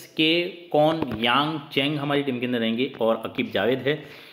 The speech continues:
इसके अलावा यहाँ पर मकरम को ट्राई कर सकते हैं, यहाँ पर अच्छा प्लेयर है, भरोसा कर सकते हैं। सामने वाली टीम से कुछ ज़्यादा बैटिंग से उम्मीद है नहीं। बाकी ऐसे वी ग्रेहम,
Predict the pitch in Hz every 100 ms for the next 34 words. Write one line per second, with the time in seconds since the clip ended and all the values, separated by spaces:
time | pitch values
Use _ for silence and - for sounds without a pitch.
0 | - 151 156 - - 156 160 170 170 165
1 | 151 147 - 160 160 120 123 143 147 151
2 | 143 131 135 117 131 160 143 143 151 117
3 | 147 143 139 151 147 110 117 120 120 110
4 | 123 - 151 151 - 139 151 143 143 139
5 | 139 139 139 131 120 127 123 113 120 139
6 | 113 110 104 101 123 131 110 117 107 120
7 | 110 123 113 107